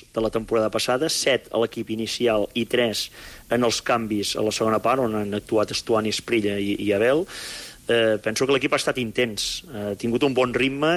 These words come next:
i el, per mi, tàcticament, quan m'ha agradat més és els primers trenta minuts. Molt bon ritme, pressió alta, recuperació a camp contrari, molta possessió.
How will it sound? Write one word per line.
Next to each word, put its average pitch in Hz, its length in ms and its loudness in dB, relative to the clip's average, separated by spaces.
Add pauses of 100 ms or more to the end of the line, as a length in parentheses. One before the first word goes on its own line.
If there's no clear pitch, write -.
i 117 240 2
el, 110 220 2 (100)
per - 160 -2
mi, 139 160 -2
tàcticament, 127 560 0
quan 123 160 2
m'ha 123 80 0
agradat 117 240 2
més 123 240 0
és 123 160 0
els 113 160 -2
primers 120 320 -2
trenta 117 320 -2
minuts. 104 480 -2
Molt 113 400 2
bon 120 160 2
ritme, 127 400 0
pressió 117 400 2
alta, 120 400 0
recuperació 113 540 -2
a 117 80 -2
camp 113 100 -6
contrari, 123 480 2 (560)
molta 139 400 2
possessió. 127 640 2